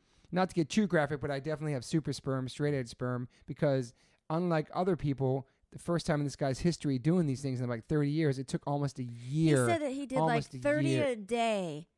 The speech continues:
Speaker 2: right? Isn't that true?
Speaker 1: I don't know about
Speaker 2: He said
Speaker 1: that.
Speaker 2: he did, like, so many.
Speaker 1: And it
Speaker 2: And,
Speaker 1: took so long
Speaker 2: and it
Speaker 1: from
Speaker 2: took, like, eleven months or something. You had had two surgeries planned again.
Speaker 1: Yeah, they were gonna have to recut me open and do it again because he thought in the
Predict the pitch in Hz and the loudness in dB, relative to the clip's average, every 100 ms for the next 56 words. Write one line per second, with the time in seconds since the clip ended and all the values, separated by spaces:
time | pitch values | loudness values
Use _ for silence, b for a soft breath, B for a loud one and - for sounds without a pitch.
0 | _ 220 262 294 - 247 311 311 330 311 | _ -4 -4 -4 -8 -6 -4 -4 -4 -4
1 | 151 160 131 123 127 110 107 370 - - | 0 0 2 2 2 0 0 0 2 2
2 | 285 262 233 190 - - 311 311 320 294 | 2 2 0 -4 -8 -8 -4 -2 -2 -4
3 | 285 254 208 190 b b b b b 156 | -4 -4 -6 -10 b b b b b -2
4 | 156 170 240 - - 175 175 170 160 151 | 2 2 0 -4 0 4 6 4 2 0
5 | 151 269 269 254 240 - _ - 226 226 | -4 -4 -4 -6 -10 -12 _ -10 -6 -4
6 | 226 254 247 214 240 269 269 254 226 226 | -4 -4 -6 -6 -6 -10 -10 -10 -10 -6
7 | 254 240 202 208 202 175 - - 302 294 | -6 -6 -6 -8 -8 -12 -14 -10 -6 -8
8 | - 285 247 226 196 - 233 233 220 - | -8 -10 -8 -10 -10 -12 -10 -8 -10 -10
9 | 202 190 226 269 254 208 175 160 _ _ | -12 -10 -8 -8 -6 -8 -12 -16 _ _
10 | _ _ _ _ - 160 156 190 208 160 | _ _ _ _ 6 8 10 8 4 2
11 | 147 151 165 185 165 160 170 147 139 151 | 2 2 2 0 2 4 2 0 2 4
12 | 143 151 147 147 127 - 127 147 135 156 | 4 2 -2 -2 -2 -4 -4 -4 0 0
13 | 143 113 131 | 0 -2 -8